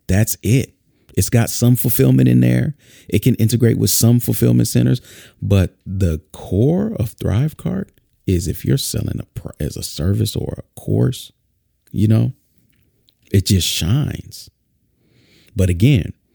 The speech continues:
I understand the ignorance in the marketplace because nobody's taking the time to really walk people through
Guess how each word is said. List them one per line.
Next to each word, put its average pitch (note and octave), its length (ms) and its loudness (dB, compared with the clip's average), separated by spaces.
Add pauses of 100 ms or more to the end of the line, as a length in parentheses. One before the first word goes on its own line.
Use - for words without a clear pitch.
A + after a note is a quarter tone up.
(400)
I F#2 140 0
understand F2+ 520 2
the - 180 -2
ignorance F#2 560 0
in F2+ 260 2
the F#2+ 80 2
marketplace - 760 -2 (320)
because G2+ 300 4
nobody's F2+ 400 2
taking F2+ 240 0
the D#2+ 80 -2
time D2+ 240 -4
to D2+ 60 -4
really D#2+ 280 -4 (280)
walk - 280 -2
people F#2 260 -4
through D#2+ 340 -6